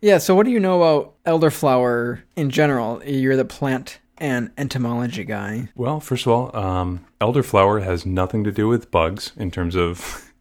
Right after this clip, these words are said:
Speaker 1: Mm,
Speaker 2: just
Speaker 1: they climb on them and eat them.
Speaker 2: Okay.
Speaker 1: <laughs>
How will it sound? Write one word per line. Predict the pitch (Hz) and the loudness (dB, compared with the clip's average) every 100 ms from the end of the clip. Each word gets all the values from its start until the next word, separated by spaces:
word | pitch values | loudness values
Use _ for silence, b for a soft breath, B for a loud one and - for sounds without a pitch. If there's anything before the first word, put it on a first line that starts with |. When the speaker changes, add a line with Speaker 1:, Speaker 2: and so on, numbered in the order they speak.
| - | -10
Speaker 1:
Mm, | 214 202 202 | -6 -4 -4
Speaker 2:
just | - | 0
Speaker 1:
they | 208 | 0
climb | - 175 156 185 | 2 4 6 6
on | 156 | 4
them | 135 151 | 2 0
and | 151 - | -2 -2
eat | 165 - | -2 0
them. | 135 151 185 180 | -2 0 -4 -4
Speaker 2:
Okay. | 113 98 - | -4 -4 0
Speaker 1:
<laughs> | 226 - 285 - - 247 - | 0 2 0 0 0 -6 -4